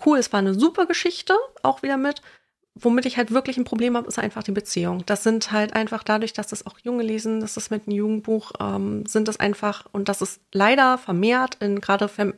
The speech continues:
Fantasy- und Romantasy-Bereich, dieses toxische Verhalten. Und ich hoffe nicht, weil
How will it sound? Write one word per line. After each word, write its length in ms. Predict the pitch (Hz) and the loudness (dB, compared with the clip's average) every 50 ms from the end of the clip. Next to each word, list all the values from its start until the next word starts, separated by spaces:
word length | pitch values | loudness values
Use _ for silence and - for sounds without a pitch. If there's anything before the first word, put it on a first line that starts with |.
| - - | -8 -12
Fantasy- 460 | - - 226 233 - 233 220 220 - | -4 -2 -2 0 0 -2 -2 -2 0
und 120 | 190 190 185 | 0 2 2
Romantasy-Bereich, 840 | 190 190 185 190 214 208 226 214 214 208 220 208 214 226 233 - _ _ - - - - - _ _ _ _ _ _ _ _ | 2 2 2 0 2 2 2 0 2 0 2 2 2 0 0 -4 _ _ -20 -20 -20 -20 -20 _ _ _ _ _ _ _ _
dieses 560 | - 196 185 202 196 - - - - - - 359 392 - | -8 -4 -2 -2 -2 -2 -4 -12 -14 -14 -14 -16 -12 -6
toxische 480 | - 226 220 - - 214 - - 214 - | -4 -4 -2 -2 -2 0 0 0 0 0
Verhalten. 720 | - 208 190 196 196 190 196 202 202 - 175 170 175 - | -4 -4 -2 0 0 0 0 0 -4 -4 -4 -4 -4 -4
Und 580 | - - 190 185 180 180 180 185 190 185 - - _ _ _ _ _ _ _ _ _ _ _ _ _ _ _ _ - | -4 -2 -2 0 0 0 0 0 -2 -4 -8 -12 _ _ _ _ _ _ _ _ _ _ _ _ _ _ _ _ -18
ich 180 | - - - | -12 -4 -2
hoffe 240 | 220 220 - - 233 | -2 -2 0 0 2
nicht, 400 | 226 226 233 262 294 - - - _ _ _ | 2 4 4 2 0 0 -6 -14 _ _ _
weil 260 | - 226 220 226 - | -4 0 0 0 0